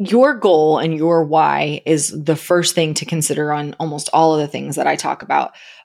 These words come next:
But when it comes to a podcast manager, this is extremely important, because if your goal is to use your podcast strategically to build your business, and you're not completely sure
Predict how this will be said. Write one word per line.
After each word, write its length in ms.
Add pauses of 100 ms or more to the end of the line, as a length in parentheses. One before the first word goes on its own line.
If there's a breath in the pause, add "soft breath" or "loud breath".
But 240
when 100
it 120
comes 240
to 160
a 40
podcast 540
manager, 500
this 380
is 140
extremely 500
important, 520
because 280
if 160
your 200
goal 440
is 180
to 120
use 260
your 120
podcast 840
strategically 1080
to 180
build 260
your 100
business, 580 (340 soft breath)
and 160
you're 140
not 320
completely 520
sure 500